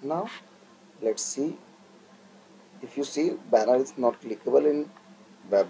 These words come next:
mode. Let's see in mobile. If you see,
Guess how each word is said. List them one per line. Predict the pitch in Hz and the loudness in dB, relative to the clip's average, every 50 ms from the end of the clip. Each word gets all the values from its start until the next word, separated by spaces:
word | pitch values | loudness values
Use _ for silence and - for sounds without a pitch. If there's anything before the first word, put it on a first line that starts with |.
| - | -2
mode. | - 101 87 - - - - - - - - - - - - - - - - - - - - - - - - - - - - - - - - - - - - - - - - - - - - - - - - - - - | -2 -2 -2 -4 -8 -20 -20 -20 -20 -20 -20 -20 -20 -20 -20 -20 -20 -20 -20 -20 -20 -20 -20 -18 -16 -16 -16 -18 -20 -20 -20 -20 -20 -20 -20 -20 -20 -20 -20 -20 -20 -20 -20 -20 -20 -20 -20 -20 -20 -20 -20 -20 -16 -14
Let's | 104 101 - | -10 -6 -6
see | - - 120 | -4 -2 -2
in | 117 117 113 | -2 -2 -2
mobile. | 110 104 107 107 139 156 180 - - - - - - - - - - - - | 0 2 4 4 4 4 2 -2 -8 -20 -20 -20 -20 -20 -20 -20 -20 -20 -20
If | 104 - 123 | -12 -6 -4
you | 113 | -4
see, | - - 143 160 - | -4 -2 -4 -4 -4